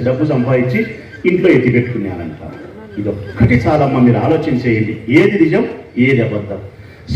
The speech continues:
సత్యం వైపే నిలబడండి, ధర్మం వైపే నిలబడండి, న్యాయాన్నే గెలిపించండి, అన్యాయాన్నే ఓడగొట్టండి. మా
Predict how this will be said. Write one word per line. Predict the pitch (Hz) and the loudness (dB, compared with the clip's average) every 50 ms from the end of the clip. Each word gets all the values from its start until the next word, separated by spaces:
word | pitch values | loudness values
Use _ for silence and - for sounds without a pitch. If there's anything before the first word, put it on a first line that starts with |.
| - | 0
సత్యం | - - - - - 226 226 226 | 0 0 2 2 2 4 4 4
వైపే | 226 220 226 220 214 | 4 4 4 2 2
నిలబడండి, | 214 202 202 202 196 202 180 170 147 127 - - - - - - - - _ _ - - | 2 0 0 2 0 0 2 0 0 -2 -4 -8 -14 -16 -20 -20 -20 -20 _ _ -10 -4
ధర్మం | - 190 208 226 233 233 233 | -2 0 2 4 4 4 4
వైపే | 233 226 220 233 226 220 | 4 4 2 2 0 0
నిలబడండి, | 214 208 202 202 202 202 196 185 165 147 123 - - - - - - - - - _ - 110 123 143 | 0 0 0 0 0 0 2 2 2 0 0 -2 -8 -12 -16 -20 -20 -20 -20 -20 _ -8 -4 -2 0
న్యాయాన్నే | 170 196 220 226 233 233 233 233 240 233 214 | 2 2 4 4 4 6 6 6 4 4 4
గెలిపించండి, | 214 214 202 - 226 - 214 214 196 165 156 147 - - - - - - - - - - | 2 0 0 0 0 0 0 0 0 0 0 -2 -2 -6 -8 -12 -16 -20 -20 -14 -6 -4
అన్యాయాన్నే | - 175 190 202 202 202 196 185 180 190 196 - - - 151 | -2 0 2 4 4 4 4 2 0 -2 -2 -2 -2 0 0
ఓడగొట్టండి. | 175 175 175 170 160 151 147 135 123 110 - - - - - - - - - - _ - - | 2 2 2 2 0 0 -2 -2 -2 -4 -4 -8 -12 -14 -20 -20 -20 -20 -20 -20 _ -10 -6
మా | 120 131 | -4 -2